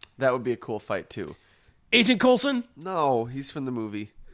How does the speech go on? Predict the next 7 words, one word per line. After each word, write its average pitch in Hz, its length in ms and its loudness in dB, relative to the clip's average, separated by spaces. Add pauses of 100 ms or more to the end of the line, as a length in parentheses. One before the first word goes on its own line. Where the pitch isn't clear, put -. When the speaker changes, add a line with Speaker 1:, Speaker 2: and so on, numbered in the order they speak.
(720)
Speaker 2:
That 180 320 4
would 185 160 0
have 170 200 -2
at 151 200 -2
least 156 380 -6
been 139 160 -10
cool. 113 380 -10